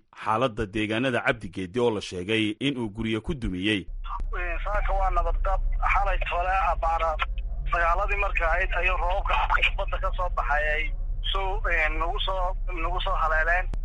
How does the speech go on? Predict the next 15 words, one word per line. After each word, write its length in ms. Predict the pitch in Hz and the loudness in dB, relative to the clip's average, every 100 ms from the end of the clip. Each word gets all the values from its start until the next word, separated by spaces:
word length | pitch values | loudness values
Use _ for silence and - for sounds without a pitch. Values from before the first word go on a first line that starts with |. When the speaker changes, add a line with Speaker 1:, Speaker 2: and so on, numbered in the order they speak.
| - | -2
Speaker 2:
Deegaanka 640 | 156 160 160 175 196 185 - | 0 0 0 2 2 2 2
Cabdi 400 | 156 180 - - | 2 0 0 -2
Geedi 360 | 165 170 175 185 180 - | 0 0 -2 -2 -2 -2
oo 140 | 170 | 0
maxaa 260 | 160 165 180 | 0 0 0
ku 120 | 170 | 2
dhahdaa 520 | 160 147 151 170 175 | 2 4 2 2 2
magaalada 480 | 170 180 175 175 185 | 0 2 2 4 2
Hargeysa 400 | 160 160 160 180 175 | 2 0 0 -2 -2
boqol 180 | 170 185 | -2 0
iyo 100 | 185 | -2
toddobaatan 520 | - - 165 190 - - | -4 -2 0 0 -2 -6
kiiloomitir 640 | - 1077 1077 1077 - - | -2 0 0 -2 0 2
ka 140 | - - | 2 2
xiga 280 | - - | 4 4